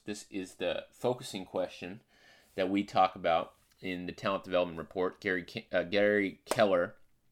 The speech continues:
the founder of Keller Realty, this is his question from his book, The One Thing, and super, ver-, super, super, super valuable.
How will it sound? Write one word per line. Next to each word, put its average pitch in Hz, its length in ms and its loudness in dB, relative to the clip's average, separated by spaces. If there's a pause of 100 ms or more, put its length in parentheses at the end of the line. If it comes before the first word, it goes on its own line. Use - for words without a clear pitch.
(120)
the 87 340 4
founder 98 420 2
of 85 500 -4 (180)
Keller 95 560 -2
Realty, 90 680 -4 (280)
this 95 240 -6
is 90 280 -8
his 104 220 -6
question 92 400 0
from 92 140 -10
his 95 120 -6
book, - 260 -2
The 98 60 -4
One 92 200 -2
Thing, 87 360 -4 (760)
and 85 380 -2
super, 107 280 -2
ver-, 98 220 -2
super, 107 260 -8
super, 104 260 -10
super 104 320 -6
valuable. 90 600 2